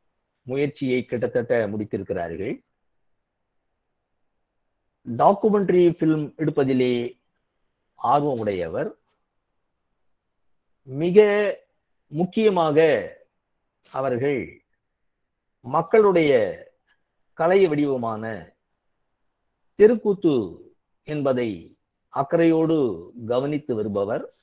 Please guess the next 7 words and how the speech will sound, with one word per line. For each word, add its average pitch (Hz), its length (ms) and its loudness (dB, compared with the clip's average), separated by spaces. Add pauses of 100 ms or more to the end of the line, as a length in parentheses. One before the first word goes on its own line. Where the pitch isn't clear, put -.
(720)
அது 156 280 2
குறித்து 156 800 0
ஏராளமான 131 960 -2 (200)
ஆராய்ச்சிகளை 127 840 -2 (240)
நடத்தி 135 460 -8
கொண்டிருக்கிறார் 98 580 -6
அவர்கள். 87 460 -12